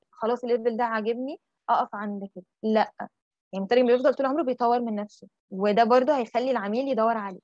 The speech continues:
إن دايمًا السي في بتاعك عمال updated وعمال ي-، حاجات تزيد والريت عمالة بتزي-، عمال بيزيد، فده شيء برضه هيجذبني أنا كعميل إن أنا أشتغل معاه. ونرجع تاني برضه لنقطة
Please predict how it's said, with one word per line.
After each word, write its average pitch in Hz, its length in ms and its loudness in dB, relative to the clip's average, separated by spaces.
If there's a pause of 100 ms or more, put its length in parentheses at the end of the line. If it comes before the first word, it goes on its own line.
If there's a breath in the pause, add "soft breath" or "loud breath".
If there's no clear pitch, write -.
(140)
إن 196 100 -6
دايمًا 240 300 0 (520)
السي 208 300 -4
في 233 100 -4
بتاعك 240 340 -2
عمال 214 380 0 (680)
updated 226 680 2
وعمال 202 380 -2
ي-، 220 140 -8
حاجات 220 320 -2
تزيد 226 440 0
والريت 208 400 0
عمالة 220 240 -2
بتزي-، 202 680 -10
عمال 208 240 0
بيزيد، 214 460 2 (400)
فده 220 160 2
شيء 240 160 -2
برضه 247 200 4
هيجذبني 226 360 0
أنا 247 100 0
كعميل 220 400 -4
إن 247 120 0
أنا 247 220 -4 (180)
أشتغل 214 400 -4
معاه. 185 180 -10 (1600)
ونرجع 220 800 4
تاني 247 240 0
برضه 220 300 -2
لنقطة 214 180 -4